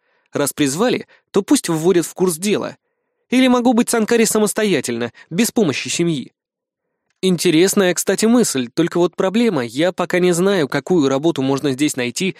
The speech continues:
и чем заняться, чтобы обеспечить себя. На ум приходили только подпольные дуэли,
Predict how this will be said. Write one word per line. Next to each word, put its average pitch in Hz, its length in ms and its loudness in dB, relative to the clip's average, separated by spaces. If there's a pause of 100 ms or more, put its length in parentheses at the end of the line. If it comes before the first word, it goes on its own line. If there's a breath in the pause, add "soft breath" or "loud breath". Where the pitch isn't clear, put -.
(220 soft breath)
и 135 80 -4
чем 226 220 2
заняться, 165 420 0
чтобы 143 280 0
обеспечить 165 480 -2
себя. - 340 -10 (600)
На 156 200 2
ум 185 200 4
приходили 139 480 0
только 139 260 0
подпольные 139 540 -2
дуэли, 131 460 0